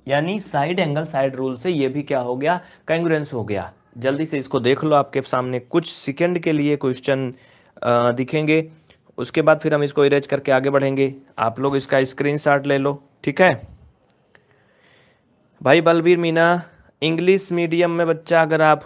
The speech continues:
हो तो मैं लगभग कोशिश करता हूँ, इंग्लिश में बोलता हूँ, लेकिन मैं पूरी पूरी क्लास को इंग्लिश मीडियम में नहीं कर सकता हूँ,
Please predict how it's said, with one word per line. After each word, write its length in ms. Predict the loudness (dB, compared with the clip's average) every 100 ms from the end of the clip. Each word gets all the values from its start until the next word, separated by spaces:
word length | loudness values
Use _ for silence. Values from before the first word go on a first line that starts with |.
| -2
हो 400 | 2 2 0 -6 _ _ _ -6
तो 120 | -4
मैं 440 | -2 0 0 -2 -6
लगभग 500 | -2 -2 0 0 0
कोशिश 440 | 0 -2 -2 -2 -2
करता 300 | 0 0 0
हूँ, 120 | 0
इंग्लिश 340 | -2 -4 -6 -4
में 120 | -2
बोलता 300 | 0 0 -2
हूँ, 220 | -4 -8 -14 _ -20 _
लेकिन 260 | -6 -4 -2
मैं 200 | -4 -4
पूरी 260 | -2 -2 -2
पूरी 240 | -4 -4
क्लास 360 | 2 2 2 0
को 120 | -4
इंग्लिश 320 | -2 -4 -4
मीडियम 300 | -4 -2 -2
में 120 | -2
नहीं 320 | -2 -2 -2
कर 180 | 0 0
सकता 360 | 0 -8 -6 -8
हूँ, 260 | -8 -14